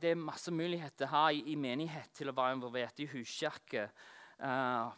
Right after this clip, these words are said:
men også i fotballklubben, eh, hjemme med unge, i politikk, eh, all slags områder hvor Gud har lyst å bruke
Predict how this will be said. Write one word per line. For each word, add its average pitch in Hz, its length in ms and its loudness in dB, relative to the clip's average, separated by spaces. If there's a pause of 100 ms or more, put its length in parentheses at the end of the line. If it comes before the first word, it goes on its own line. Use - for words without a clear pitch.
(120)
men 156 160 2
også 170 400 4
i 175 140 -2 (460)
fotballklubben, 147 1040 2 (260)
eh, 117 480 -6 (220)
hjemme 165 320 2
med 151 180 0
unge, 127 300 -2 (640)
i 143 160 0
politikk, 156 680 -6 (360)
eh, 123 440 -6 (440)
all 156 180 2
slags - 460 0
områder 151 480 0
hvor 143 240 -2
Gud 175 320 0 (460)
har 147 180 -2
lyst - 240 -2
å 156 80 0
bruke 139 400 -4